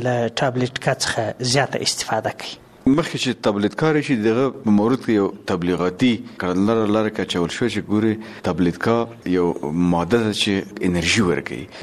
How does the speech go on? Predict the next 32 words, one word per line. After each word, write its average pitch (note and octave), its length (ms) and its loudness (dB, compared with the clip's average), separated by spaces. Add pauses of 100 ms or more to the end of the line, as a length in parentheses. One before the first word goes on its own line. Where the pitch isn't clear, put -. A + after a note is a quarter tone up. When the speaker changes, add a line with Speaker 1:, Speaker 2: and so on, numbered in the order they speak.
Speaker 2:
د F#2 120 2 (400)
ټابلیټکا E2+ 480 0 (140)
د F2+ 140 0
لنډمهال E2 680 0
او F#2+ 140 0
اوږدمهال E2+ 640 0 (300)
زیانونو G2+ 480 2
په G#2+ 120 -4
مورد A2 200 0
کې G#2+ 140 -4
دوی G#2 120 2 (100)
اصلاً G2+ 360 -2
معلومات D#2 540 -2
نه C#2 100 -4
لري. A#1+ 220 -8 (260)
ټابلیټکا F#2 480 0 (420)
روږدي A2+ 360 0
کسان B2+ 340 -2 (340)
تبلیغ A2+ 280 2 (100)
کوي B2 220 2
چې A2+ 80 0 (340)
ټابلیټکا F#2 400 0 (140)
ګویا A2+ 180 4 (200)
انرژي F2+ 380 0 (280)
زیاتوي، A2 380 0 (260)
تمرکز F#2 460 0
د G2+ 120 -2
فکري A#2 340 2 (260)
زیاتوي، A2 380 2 (380)
جنسي A2 260 0 (140)
قوه B2 380 2
زیاتوي، A2+ 360 2